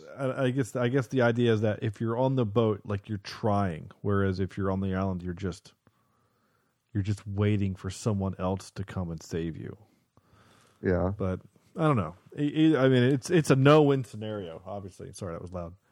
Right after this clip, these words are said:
Speaker 1: It's, it's a bad, it's a bad situation. I just, these other movies that we're gonna talk about later about, you know, Lost at Sea movies, it's just that, that kind of is a, one of those, those kind of weird fears in the back of your head. It's like,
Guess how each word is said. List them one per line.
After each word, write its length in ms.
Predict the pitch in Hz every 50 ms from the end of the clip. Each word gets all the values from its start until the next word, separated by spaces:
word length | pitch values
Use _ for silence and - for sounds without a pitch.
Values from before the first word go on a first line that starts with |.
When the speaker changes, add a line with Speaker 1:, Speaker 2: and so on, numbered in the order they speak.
| _ _ _ _
Speaker 1:
It's, 160 | - 98 - -
it's 220 | - 107 98 -
a 40 | 101
bad, 380 | 90 101 98 95 90 85 85 - _ _ _ - 185
it's 160 | - 101 -
a 60 | 101
bad 260 | 87 92 80 78 78
situation. 640 | - - - - - - 78 80 80 - - - 98 - _ _ _ _ _ _ -
I 80 | 117
just, 220 | 113 117 107 - - _ _ _ _ _ _ _ _ _ _ - -
these 200 | 135 127 117 139
other 160 | 143 139 135
movies 340 | 135 135 131 127 127 117 107
that 120 | 120 117
we're 120 | 117 113
gonna 140 | 107 113 107
talk 240 | 98 110 117 110 -
about 220 | 107 107 104 98 98
later 260 | 104 110 104 101 95
about, 280 | 92 90 92 87 - - _ _
you 100 | - 107 95
know, 80 | 90
Lost 280 | 90 95 98 98 98 -
at 60 | 101 98
Sea 220 | - - 101 95
movies, 320 | 95 92 90 82 80 80 92
it's 140 | - - 107
just 180 | 110 98 - _ _ _ _ _ _ _ _ _ _ _ _ _ _ _ _ _ _ _ _ -
that, 240 | 104 107 107 101 - _ _ _ _ _ _ -
that 260 | 123 139 156 - -
kind 240 | - - 143 151 143
of 100 | 127 113
is 180 | 123 123 113 104
a, 80 | 113 104
one 300 | 92 92 - 120 117 113
of 80 | 107 104
those, 420 | 110 107 104 101 95 95 - - - - _ -
those 180 | 123 113 104 -
kind 200 | - 131 123 120
of 100 | 113 110
weird 280 | 113 117 117 117 101
fears 380 | 98 - 113 110 113 113 110 104
in 40 | 101
the 60 | 104
back 260 | 92 107 104 104 92
of 40 | -
your 80 | 92 87
head. 260 | 95 107 110 104 95
It's 220 | 92 82 - -
like, 220 | 95 87 85 82